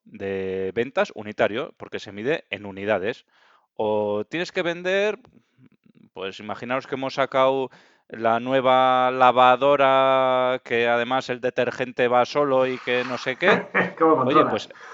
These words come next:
Speaker 1: el objetivo de <laughs> ventas de, de lavadora, ¿no? De unidades de venta de esa lavadora, ¿no? Como que es un modelo nuevo, pues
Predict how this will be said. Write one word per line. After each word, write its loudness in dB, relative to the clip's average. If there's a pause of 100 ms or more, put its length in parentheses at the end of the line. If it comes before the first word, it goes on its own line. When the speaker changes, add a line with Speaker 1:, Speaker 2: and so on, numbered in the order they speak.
(200)
Speaker 1:
el -4
objetivo -2
de -2
<laughs> -20
ventas -6
de, -4 (320)
de -4
lavadora, 4
¿no? -4
De 2
unidades -2
de -2
venta -2
de -2
esa -2
lavadora, 0
¿no? -6
Como -8
que -8
es -12
un -14
modelo -4
nuevo, -2
pues -10